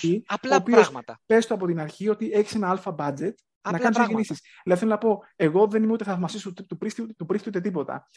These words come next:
Speaker 1: Αλλά το να ακούς ότι για όλα, ας πούμε, φταίει ο Πρίφτης πέρσι, έτσι, που είχε τις
Speaker 2: Απλά
Speaker 1: χειρότερες
Speaker 2: πράγματα.
Speaker 1: συνθήκες για να ξεκινήσει, έτσι, ή
Speaker 2: Ακριβώς.
Speaker 1: ότι για όλα φταίνε ο Διαμαντίδης και ο Αλβέρτης, και ξαφνικά φέτος να δίνεις τα κλειδιά στον Πεδουλάκη Απρίλη μήνα,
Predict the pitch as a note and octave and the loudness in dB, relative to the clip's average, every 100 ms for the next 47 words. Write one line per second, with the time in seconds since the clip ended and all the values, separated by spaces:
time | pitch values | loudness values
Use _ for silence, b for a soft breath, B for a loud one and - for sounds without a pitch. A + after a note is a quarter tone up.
0 | B - D#3 D3 - b _ E3+ D#3+ C#3+ | B -6 -4 -4 -8 b _ 0 0 -2
1 | - G#3+ C#3+ - - E3 D3+ E3 F#3+ F#3 | 0 0 0 -4 -2 -2 2 2 2 0
2 | - F#3 F3+ F#3+ F#3 F3+ F#3+ - - D3+ | -2 -6 -2 0 0 0 -4 -4 -6 -4
3 | C#3+ - D3 F#3+ _ D#3+ A#2 D3 C3+ _ | -4 -6 -12 -14 _ -10 -4 -6 -6 _
4 | _ _ _ F3+ E3+ E3+ A3 G#3 F#3+ D#3 | _ _ _ 6 6 8 4 6 6 6
5 | - _ _ F#3 F3+ A3 G3+ G#3+ F#3 G#3+ | 2 _ _ 2 4 6 6 4 4 2
6 | A#3 G3 A3+ G#3 E3+ E3+ D3+ C#3 C#3 C#3+ | -2 -4 -4 0 0 0 -4 -4 -2 -2
7 | C3 D#3 F#3 b b F3 E3 E3+ F#3+ F#3 | -4 -8 -12 b b -2 0 6 6 6
8 | F3+ G#3 G3 A3 G3+ F3+ b F3 E3+ D#3+ | 4 4 4 2 0 -2 b -4 -2 -2
9 | E3+ F#3 F3+ E3+ F3+ E3+ - E3 E3 G3 | -4 -4 -2 0 -2 -4 -6 -4 -2 -2
10 | G#3 G#3+ F#3+ D#3+ E3 G3+ G3 F3 D3 C#3 | -2 -4 -2 -2 -2 -4 -4 -6 -8 -4
11 | F3+ E3 - _ _ _ - D#3+ C#3+ C#3+ | -2 -2 -6 _ _ _ -8 -2 -2 0
12 | D3+ E3 E3+ C3 C3 _ _ _ C#3+ - | 0 0 -2 -10 -14 _ _ _ -2 4
13 | F#3 F#3 D3+ C#3 C3 C#3 G3+ | 6 6 4 4 4 2 -4